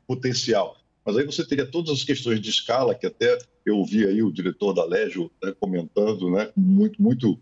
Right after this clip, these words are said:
é, propriamente, né, sobre as questões das escalas dos processos logísticos que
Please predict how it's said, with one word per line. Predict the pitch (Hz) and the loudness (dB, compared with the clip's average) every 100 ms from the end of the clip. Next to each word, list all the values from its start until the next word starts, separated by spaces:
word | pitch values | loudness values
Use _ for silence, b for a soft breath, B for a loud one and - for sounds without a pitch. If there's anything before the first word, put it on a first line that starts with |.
| - | 0
é, | 90 | 0
propriamente, | - 107 - 92 90 101 113 98 | 0 -4 0 -2 0 -2 -2 -4
né, | 87 104 - _ _ _ | -2 -2 -6 _ _ _
sobre | - 95 | -2 0
as | 104 | 0
questões | 113 - 110 | -2 0 -2
das | 101 98 | 0 -2
escalas | 101 - 117 127 87 | -2 -2 0 0 -2
dos | 90 | -6
processos | - 95 - 95 - 104 | -4 -2 0 -2 -2 -2
logísticos | 117 85 110 - - | 0 2 0 -2 -4
que | - 101 95 | 0 0 0